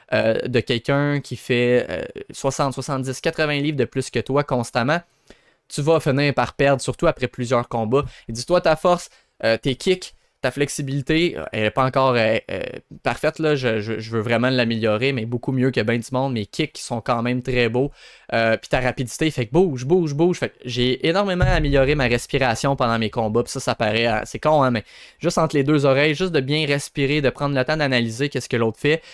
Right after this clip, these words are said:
Ça, ça fait que, euh, j'ai passé, quand j'ai fait ma ceinture jaune au mois d'août, j'avais six combats à faire, j'étais épuisé à la fin de sixième. Là, ramène-moi les mêmes six combats, je, je suis prête, puis je sais que je vais être à peu près quatre fois moins épuisé parce que, euh,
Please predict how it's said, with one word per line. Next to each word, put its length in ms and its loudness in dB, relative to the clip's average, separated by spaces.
Ça, 400 0
ça 180 -2
fait 160 0
que, 280 2
euh, 220 2
j'ai 140 2
passé, 340 0
quand 140 -2
j'ai 100 -4
fait 120 0
ma 120 0
ceinture 380 -2
jaune 260 2
au 60 0
mois 180 2
d'août, 180 0
j'avais 180 0
six 300 -2
combats 380 4
à 40 0
faire, 200 2
j'étais 220 0
épuisé 340 -2
à 60 4
la 40 0
fin 140 -4
de 80 -4
sixième. 500 -2
Là, 300 4
ramène-moi 560 2
les 140 2
mêmes 180 2
six 240 -4
combats, 600 4
je, 180 -8
je 100 -10
suis 180 -6
prête, 260 0
puis 80 -6
je 100 2
sais 160 0
que 80 -4
je 40 -8
vais 80 2
être 80 -2
à 40 -4
peu 100 -6
près 140 -8
quatre 220 -6
fois 200 2
moins 200 0
épuisé 480 -2
parce 200 -6
que, 120 -2
euh, 100 2